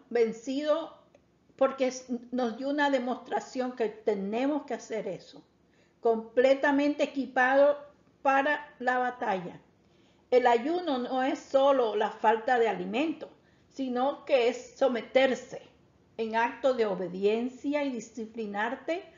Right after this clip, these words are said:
para escuchar del corazón de tu padre. ¿Ok?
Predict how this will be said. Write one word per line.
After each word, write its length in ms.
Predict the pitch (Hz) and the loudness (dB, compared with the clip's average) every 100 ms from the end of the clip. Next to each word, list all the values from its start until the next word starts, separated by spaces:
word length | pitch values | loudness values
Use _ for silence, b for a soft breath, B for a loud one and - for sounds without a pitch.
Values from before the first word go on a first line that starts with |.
| B B - | B B -2
para 180 | 233 | 0
escuchar 720 | 220 - 208 - - 240 240 254 | 0 -4 -8 -8 -2 2 2 0
del 240 | 254 240 | -2 0
corazón 840 | - 220 226 - 240 233 269 311 - - | 0 0 0 -4 -4 -2 -4 -8 -14 -4
de 180 | 220 | -2
tu 180 | 220 202 | -2 -6
padre. 560 | - 233 214 190 - - - b b b b b _ _ _ _ _ | 0 4 4 2 -6 -14 -20 b b b b b _ _ _ _ _
¿Ok? 220 | 214 214 | -12 -6